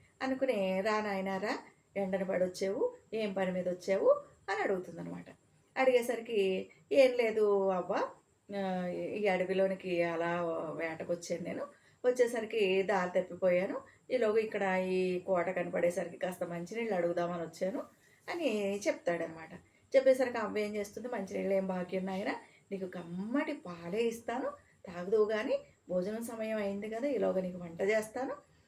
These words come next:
అని చెప్పి కూర్చోబెట్టి చక్కగా ఓ పెద్ద గ్లాసు నిండా పాలు పోసి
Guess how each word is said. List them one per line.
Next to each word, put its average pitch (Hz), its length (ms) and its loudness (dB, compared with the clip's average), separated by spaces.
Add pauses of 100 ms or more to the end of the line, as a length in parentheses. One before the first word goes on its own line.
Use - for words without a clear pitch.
(180)
అని 294 140 2
చెప్పి 185 580 2
కూర్చోబెట్టి 196 520 0 (460)
చక్కగా 196 380 -4
ఓ 247 120 2
పెద్ద 196 380 -2
గ్లాసు 180 420 0
నిండా 180 260 -6
పాలు 170 440 -8
పోసి 185 500 4